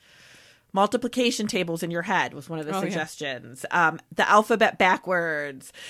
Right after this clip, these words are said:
Speaker 1: You know, just anything where you're going to kind of give yourself some distraction, you know, for a sh-,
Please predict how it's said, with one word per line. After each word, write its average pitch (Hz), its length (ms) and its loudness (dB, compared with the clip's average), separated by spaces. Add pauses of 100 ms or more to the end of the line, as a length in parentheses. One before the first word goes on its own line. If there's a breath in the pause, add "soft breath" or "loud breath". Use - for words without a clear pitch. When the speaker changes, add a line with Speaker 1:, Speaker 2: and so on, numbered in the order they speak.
(220 loud breath)
Speaker 1:
You 240 120 4
know, 226 140 8
just 254 280 2
anything 254 640 4
where 196 360 4
you're 185 260 -4
going 180 260 0
to 185 100 -8
kind 170 200 -2
of 165 140 -6 (180)
give 170 220 0
yourself 170 480 -2
some 160 440 -2
distraction, 151 1000 -6 (520)
you 185 120 -8
know, 123 300 -8 (220)
for 160 180 -6
a 170 40 -6
sh-, - 120 -14